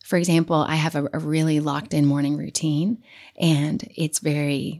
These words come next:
it's how I, I start my day on my own terms. There's a really specific list of things that I do in the morning before I kick myself out the door. And I used to, once in a while, I would yield it. Like, let's say I had a friend and I wanted to see them and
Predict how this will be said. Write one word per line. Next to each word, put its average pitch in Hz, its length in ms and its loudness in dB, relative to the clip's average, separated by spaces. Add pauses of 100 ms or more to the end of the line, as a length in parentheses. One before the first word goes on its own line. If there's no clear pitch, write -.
it's - 140 -6
how 147 160 -2
I, 143 160 -2
I 139 80 -6
start 143 280 0
my 156 120 0
day 151 160 -2
on 156 100 0
my 147 140 -4
own 147 160 -2
terms. 170 500 0
There's 147 460 -6
a - 100 -14
really 156 300 -8
specific 156 600 -2
list 147 220 -2
of 160 80 -2
things 180 300 0
that 147 100 -4
I 143 120 -2
do 151 120 -4
in 151 80 2
the 151 60 0
morning 156 440 2 (300)
before 165 280 -2
I 156 100 -2
kick - 200 -6
myself 160 300 -4
out 151 160 -8
the - 80 -6
door. 151 340 -4 (360)
And 175 160 6
I 165 40 6
used 208 420 4
to, 160 400 0
once 160 260 -2
in 170 40 -2
a 165 40 0
while, 160 280 -2
I 160 120 -4
would 147 240 -2 (420)
yield 233 320 4
it. 165 140 4
Like, 160 160 -2
let's 180 160 2
say 175 180 2
I 156 60 4
had 165 160 2
a - 20 -6
friend 208 480 4
and 151 160 0
I 156 40 2
wanted 151 260 -4
to - 80 -4
see 208 260 0
them 185 260 0
and 165 240 2